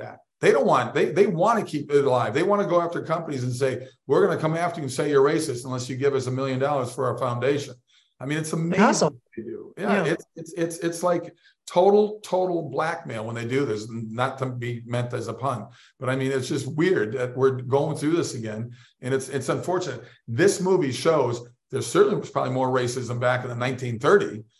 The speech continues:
Speaker 1: than it was in the, going in the world up until the last ten years. And this shows blacks and whites working together. In fact, there's a scene in there where John Ratzenberger's character says, he said, "I never thought I'd see this, blacks and white working together."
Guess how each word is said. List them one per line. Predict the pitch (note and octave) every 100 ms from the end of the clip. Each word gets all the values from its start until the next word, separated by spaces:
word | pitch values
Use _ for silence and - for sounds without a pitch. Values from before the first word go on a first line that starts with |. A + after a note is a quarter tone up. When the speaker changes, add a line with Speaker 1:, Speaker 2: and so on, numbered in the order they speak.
| _
Speaker 1:
than | B2+
it | B2+
was | C3 B2+
in | B2+
the, | B2+ B2+ B2+ C3+
going | C3 C#3 C3
in |
the | A#2+ A#2+
world | C3+ B2 B2
up | B2
until | B2+ A#2+ B2
the | A#2+
last | B2 B2
ten | B2 B2
years. | C#3 F#3+ A3 - _ _ -
And | C#3 C3+ B2+
this | D#3+
shows | - E3 C#3+
blacks | - C#3 C3+ -
and | C#3+
whites | C#3+ C#3+
working | C3+ C#3 C#3
together. | C3+ D#3 D#3+
In | B2
fact, | A#2+ C3
there's | C#3 A#2+
a |
scene | A#2 D#3 E3
in |
there | C3 B2
where | B2
John | C3+ C3+
Ratzenberger's | B2+ D3+ D#3+ B2+ A#2+ A2+
character | - B2+ B2 A#2+
says, | D3+ F3+
he | - A2+
said, | C3 B2+
"I |
never | C3+ C#3
thought | C3 C#3+
I'd | C3+
see | B2+ E3
this, | - -
blacks | C3 B2+ B2
and | C3
white | C#3 C3
working | C3+ C#3+
together." | C3+ D3+ -